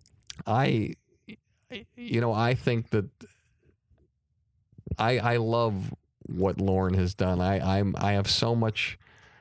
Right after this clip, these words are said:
respect, uh, for him. Yet, you know, if I thought,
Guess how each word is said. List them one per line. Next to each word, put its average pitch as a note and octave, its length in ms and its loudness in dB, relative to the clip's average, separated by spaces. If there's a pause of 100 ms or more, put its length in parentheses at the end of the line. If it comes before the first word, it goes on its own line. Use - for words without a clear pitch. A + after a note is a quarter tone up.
(320)
respect, - 920 0 (100)
uh, F#2+ 100 0
for F#2 240 2
him. G2 460 4 (960)
Yet, C3+ 320 2 (420)
you B2 120 0
know, B2+ 140 2
if B2 120 -2
I B2 140 2
thought, C3+ 500 0